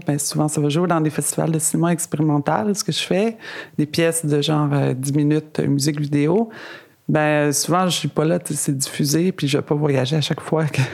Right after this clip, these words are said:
<laughs> que, que ça joue, parce que, bon, ça peut jouer sans que je sois là. Fait que c'est, je suis quand même habituée à ce contexte-là. Fait que quand j'envoie une pièce pour qu'elle soit diffusée,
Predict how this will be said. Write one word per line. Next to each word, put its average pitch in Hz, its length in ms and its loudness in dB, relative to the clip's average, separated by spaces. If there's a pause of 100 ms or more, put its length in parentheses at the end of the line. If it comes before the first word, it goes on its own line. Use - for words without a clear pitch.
(160)
<laughs> - 320 -20
que, 147 220 0
que - 220 -2
ça 143 200 2
joue, 151 200 0
parce 170 200 -2
que, - 80 0
bon, 147 220 0
ça 151 120 -2
peut 151 120 -2
jouer 165 200 2
sans 160 180 2
que 151 100 0
je 147 80 -2
sois 151 200 2
là. 208 280 0 (500)
Fait 156 160 0
que - 60 -4
c'est, 175 260 2
je 151 60 0
suis - 160 -2
quand 190 120 4
même 220 180 4
habituée 180 360 2
à 208 60 2
ce 208 60 -4
contexte-là. 180 800 2
Fait 170 160 -2
que - 100 -10
quand 185 420 4
j'envoie 165 320 2
une 165 120 2
pièce 190 240 0
pour - 120 -12
qu'elle 160 120 0
soit 165 140 0
diffusée, 170 720 0